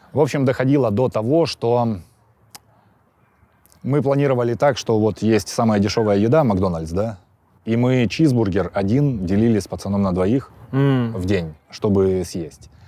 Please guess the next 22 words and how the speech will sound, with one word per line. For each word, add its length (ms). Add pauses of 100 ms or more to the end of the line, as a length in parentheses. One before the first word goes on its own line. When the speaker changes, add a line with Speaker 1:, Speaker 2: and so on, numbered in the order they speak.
(500)
Speaker 1:
Были 400
ли 140
деньги, 380
чтобы 340
остаться 600
ночевать 580 (100)
даже 440
у 240
индусов, 500
которые 320
сдают 320
комнату 400
метр 280
на 100
метр, 320
понял? 300
Где 160
ты 100
встал 380
и 60
сразу 280
поссал 480